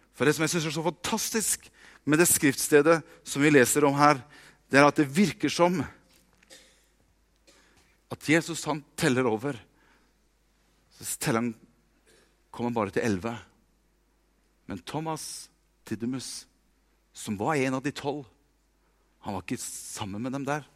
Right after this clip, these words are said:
Så står det, men åtte dager etterpå, så virker det som Jesus, jeg må få tak på Thomas også. Jeg må få tak på han. Og så virker det som at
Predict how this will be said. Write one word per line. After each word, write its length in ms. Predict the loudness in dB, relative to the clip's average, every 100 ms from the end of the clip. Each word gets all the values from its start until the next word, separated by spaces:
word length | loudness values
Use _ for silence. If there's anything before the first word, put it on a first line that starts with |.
| _ _ _ _
Så 80 | -10
står 240 | -2 0
det, 60 | 0 -2 _ _ _ _ _ -6
men 220 | -6 -6 _ _ _ _ _ _ _ _ -16
åtte 200 | -12 -6
dager 240 | -4 -2
etterpå, 360 | -4 -8 -10 -10 -12 -20 _ _ _ _ _ _ _
så 160 | -18 -12
virker 120 | -12
det 60 | -8
som 140 | -8
Jesus, 280 | -8 -10 -12 -12 -12 -14 _ _ _ _ _ -14
jeg 140 | -10
må 100 | -8 -10
få 160 | -12 -14
tak 220 | -12 -12
på 100 | -12
Thomas 400 | -12 -12 -12 -12 -10
også. 220 | -10 -10 -14 _ _ _ _ _ _ _ _ -20 -20 -20 _ _ _ _ _ _ _ -12
Jeg 80 | -10
må 80 | -10
få 120 | -10
tak 240 | -10 -12 -10
på 120 | -4
han. 220 | -2 -2 -8 _ _ _ _ _ _ _ _ _ _ -20 -20 -20 -12
Og 80 | -6
så 80 | 4
virker 260 | 4 6
det 80 | 2
som 120 | 4
at 160 | 0 -2